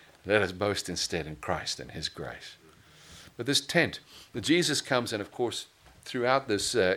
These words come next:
his season here with us, thirty years, we see him in the temple a few times. And in the temple, he has a couple of things to say. When he's twelve years old, he's debating with the leaders in the temple and the, and religious leaders. But later,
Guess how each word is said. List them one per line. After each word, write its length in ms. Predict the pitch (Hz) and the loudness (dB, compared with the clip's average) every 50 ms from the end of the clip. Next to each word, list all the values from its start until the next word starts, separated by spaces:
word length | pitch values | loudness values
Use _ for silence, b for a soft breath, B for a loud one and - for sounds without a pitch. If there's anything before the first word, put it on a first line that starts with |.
| - | 2
his 160 | 90 101 92 - | 0 -2 0 0
season 420 | - - 127 143 135 - 95 87 | 0 0 0 -2 -2 -2 -4 -6
here 380 | 82 - - 104 95 90 92 - B B B B | -6 -4 0 0 2 2 0 -2 B B B B
with 220 | B 117 120 120 - | B 0 0 2 2
us, 140 | 82 - - | 0 0 2
thirty 260 | - 127 123 110 113 | 2 2 2 2 2
years, 320 | 110 110 101 92 90 - | 2 4 4 4 4 2
we 80 | 113 104 | 0 0
see 220 | - - 156 151 | 0 2 2 4
him 100 | 143 131 | 2 2
in 100 | 123 120 | 2 0
the 60 | 117 | 0
temple 340 | 110 - - 131 127 - 87 | 0 2 2 0 0 0 -4
a 40 | 85 | -6
few 180 | - - 117 110 | -4 -4 -6 -4
times. 380 | - - 104 92 76 67 - B B B B B B B B B | -2 0 0 0 -2 -4 -8 B B B B B B B B B
And 120 | 98 95 | -4 -2
in 120 | 117 135 | -2 0
the 80 | 135 123 | 0 0
temple, 340 | - - 123 117 - 110 110 | 2 4 2 4 4 2 0
he 180 | 98 101 98 95 | 2 0 0 0
has 180 | 98 95 87 | 0 0 0
a 60 | 90 87 | -2 -2
couple 260 | - 127 - - 101 | 0 0 0 0 -2
of 80 | 92 | -2
things 200 | - 104 101 90 - | 0 0 0 0 0
to 40 | - | -2
say. 300 | - - 85 85 73 - - | 0 2 2 2 0 0 -2
When 100 | 87 101 | -4 -4
he's 120 | 92 - | -4 -2
twelve 300 | - - 127 127 131 117 | 2 6 6 6 6 6
years 180 | 117 104 101 95 | 4 0 2 4
old, 240 | 101 110 110 107 - B B B B B B | 6 6 6 6 4 B B B B B B
he's 160 | 104 95 87 | -2 -2 0
debating 540 | 90 95 92 107 110 120 117 120 110 101 98 | 0 2 6 8 8 8 8 6 2 0 0
with 160 | 92 90 - | -2 -4 -4
the 100 | 90 82 | -4 -4
leaders 420 | 85 92 101 117 123 117 110 98 | -2 0 0 2 2 2 2 2
in 80 | 104 92 | 0 -4
the 80 | 98 | -4
temple 380 | 90 - 113 107 101 - 101 92 | -2 0 0 0 0 0 -2 -2
and 100 | 85 78 | -2 -2
the, 140 | 78 82 - | -4 -6 -8
and 100 | 85 80 80 | -8 -8 -6
religious 420 | 85 92 110 113 101 107 95 - | -4 -2 -2 -2 -4 -4 -6 -4
leaders. 320 | 92 92 92 92 95 90 - B B B B B B | -4 -2 0 0 -2 -2 -4 B B B B B B
But 140 | - 107 113 | -8 -4 0
later, 420 | 131 170 208 214 - 107 101 95 | 2 2 2 2 2 0 -2 -2